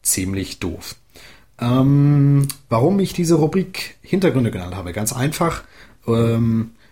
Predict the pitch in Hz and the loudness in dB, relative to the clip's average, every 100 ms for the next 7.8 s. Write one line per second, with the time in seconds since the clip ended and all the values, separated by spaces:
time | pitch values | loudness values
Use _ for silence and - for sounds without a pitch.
0 | _ 104 101 120 120 104 107 110 - 98 | _ -6 -4 -2 -2 -4 -4 -8 -8 -8
1 | 113 107 - - - 101 101 95 - - | -8 -8 -8 -8 -6 -6 -6 -8 -8 -8
2 | 92 110 - - 143 139 - - 104 110 | -6 -4 -4 -2 -2 -2 -6 -10 -4 0
3 | 120 117 107 117 - 120 - 110 107 - | 0 -2 -4 -2 -2 -2 -4 -4 -4 -2
4 | - 175 175 175 - - 110 113 110 - | -2 0 -2 -2 -6 -10 -4 -4 -4 -4
5 | 131 127 135 120 - - - 101 101 104 | -4 -4 -4 -6 -8 -12 -8 -6 -4 -6
6 | 107 220 233 139 - - 117 - 113 107 | -4 -4 -2 -4 -4 -6 -4 -4 -4 -4
7 | 120 117 98 95 92 - 92 | -4 -2 -4 -6 -6 -6 -8